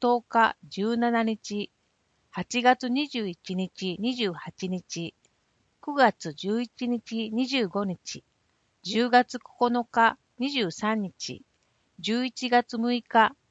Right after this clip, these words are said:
二十日、十二月十一日、二十五日、来年一月十五日、二十九日、二月五日、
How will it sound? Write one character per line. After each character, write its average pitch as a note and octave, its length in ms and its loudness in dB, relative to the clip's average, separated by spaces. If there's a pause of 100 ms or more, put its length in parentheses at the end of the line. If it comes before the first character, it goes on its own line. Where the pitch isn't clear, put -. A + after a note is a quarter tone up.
(160)
二 F3+ 120 -2
十 - 300 -14
日、 G3 260 2 (580)
十 B3 220 0
二 B3+ 160 2
月 B3 560 0
十 A#3+ 280 -2
一 B3 260 -6
日、 A3+ 420 -2
二 C4 160 -2
十 A3+ 220 -2
五 F3+ 180 -2
日、 E3 440 -8 (580)
来 A3+ 260 4
年 B3+ 180 4
一 A#3+ 240 -4
月 A#3+ 540 0
十 C4 220 0
五 G3+ 160 0
日、 D#3 520 -6
二 A#3+ 140 -2
十 B3 220 0
九 G#3+ 200 -6
日、 D#3+ 460 -8 (520)
二 G#3 140 -2
月 A#3+ 480 4
五 - 300 -12 (100)
日、 G#3+ 260 4